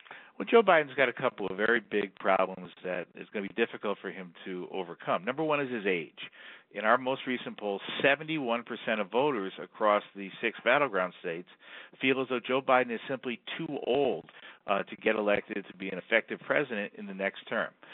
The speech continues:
Number two is the economy. Um, overwhelmingly, eighty percent of voters in Michigan told us that they think the economy is no better than fair, if not poor,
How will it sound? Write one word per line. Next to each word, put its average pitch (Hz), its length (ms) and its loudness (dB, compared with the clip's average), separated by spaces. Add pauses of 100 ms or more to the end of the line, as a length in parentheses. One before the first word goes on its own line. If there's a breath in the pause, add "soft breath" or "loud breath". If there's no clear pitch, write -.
(240 loud breath)
Number 101 240 -4 (100)
two 170 300 2
is 139 220 -6
the 160 80 2
economy. 190 580 -4 (440 loud breath)
Um, 110 220 0 (120)
overwhelmingly, 151 960 0 (100)
eighty 202 320 2
percent 175 460 0
of 143 100 2
voters 147 400 4
in 120 240 -6
Michigan 110 540 -4 (360 loud breath)
told 131 200 0
us 127 100 -6
that 127 140 -6
they 170 200 2
think 151 240 -4
the 120 300 -6
economy 151 540 -4
is 101 240 -6
no 127 160 -2
better 135 260 0
than 110 140 -8 (120)
fair, 117 440 -2
if 110 100 -4 (100)
not 104 320 0
poor, 101 360 -4